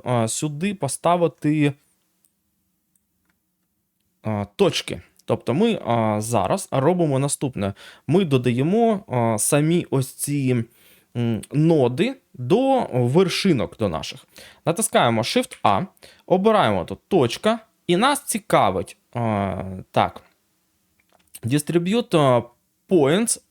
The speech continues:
on Face. Натискаємо і одразу накидуємо прям на ось цей зв'язочок лівою кнопкою миші. Так, ми бачимо, що у нас, е, ну, наче з'явилися ці точки, але, а, вершинки, да, але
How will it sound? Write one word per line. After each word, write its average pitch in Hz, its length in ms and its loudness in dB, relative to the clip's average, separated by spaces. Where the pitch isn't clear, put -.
on 180 280 2
Face. - 540 -2
Натискаємо 233 760 0
і 269 120 -6
одразу 156 680 0
накидуємо 131 600 0
прям 156 380 0
на 165 180 2
ось 113 140 0
цей 110 140 -2
зв'язочок - 600 -6
лівою 147 240 0
кнопкою - 360 -8
миші. - 220 -14
Так, - 280 0
ми 240 120 0
бачимо, 143 440 0
що 120 180 -2
у 113 80 -2
нас, 180 400 2
е, 131 260 2
ну, 214 440 -2
наче 151 440 0
з'явилися 135 640 2
ці - 140 -6
точки, 277 340 -2
але, 107 420 2
а, 107 400 2
вершинки, 151 480 -2
да, 156 280 0
але 165 520 2